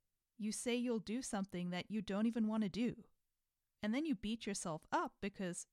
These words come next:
number one, it didn't go the way that you wanted it to. You failed to stand up for yourself and to have your own back. And now you're telling yourself how weak or stupid or incompetent you are.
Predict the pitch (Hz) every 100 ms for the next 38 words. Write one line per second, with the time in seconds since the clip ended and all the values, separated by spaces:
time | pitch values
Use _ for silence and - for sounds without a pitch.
0 | _ 220 233 196 165 254 170 165 190 -
1 | _ _ _ _ 196 240 240 - 202 202
2 | 170 180 175 - 165 156 202 277 175 -
3 | - 190 139 190 - _ _ _ 202 196
4 | - 220 233 240 196 - 185 170 196 -
5 | 202 185 180 - 156 165 - 175 180 175
6 | 190 190 180 175 165 156 233 160 220 -
7 | - _ _ _ _ - 208 196 214 214
8 | 190 196 214 220 190 190 185 175 - 160
9 | 147 151 233 240 - - - - - -
10 | 262 254 247 226 220 180 156 - 165 -
11 | - 233 254 - 190 160 180 165 170 139
12 | 143 202